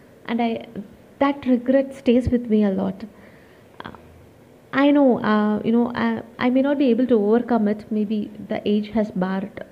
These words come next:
barred. I crossed the age of becoming an R J. But still, I thought I searched for this podcast and created one. So what I'm trying to tell you is, it's never too late to do something.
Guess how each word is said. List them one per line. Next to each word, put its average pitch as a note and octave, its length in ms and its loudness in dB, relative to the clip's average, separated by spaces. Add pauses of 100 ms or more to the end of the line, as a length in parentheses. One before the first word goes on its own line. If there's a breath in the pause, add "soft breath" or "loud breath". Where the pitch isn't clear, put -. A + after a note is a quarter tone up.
(140)
barred. F#3+ 340 -4
I G3+ 380 -2
crossed G3+ 400 -2
the G#3 180 -2
age G3 160 -2
of G3 140 -6
becoming G3+ 360 -4
an G#3 200 -6
R F#3+ 160 -6
J. F#3+ 240 -10 (500 loud breath)
But A#3+ 160 -6
still, D4+ 240 -2
I A3+ 180 -2
thought A3+ 260 -4
I A3 120 -2
searched A3 360 -6
for A3+ 200 -2
this G#3+ 200 -4
podcast G3+ 500 -6
and B3 320 -8
created B3 500 0
one. F#3+ 220 -8 (640 loud breath)
So - 120 -10
what G3+ 200 -6
I'm C4 160 -4
trying G#3 340 -6
to A#3 80 -6
tell G#3 220 -8 (160)
you A3 380 -2
is, G3+ 360 -6
it's - 260 -20
never G3 340 -4
too A#3 260 -4
late G3+ 240 -4
to G3+ 80 -8
do G3+ 200 -4
something. F#3 500 -10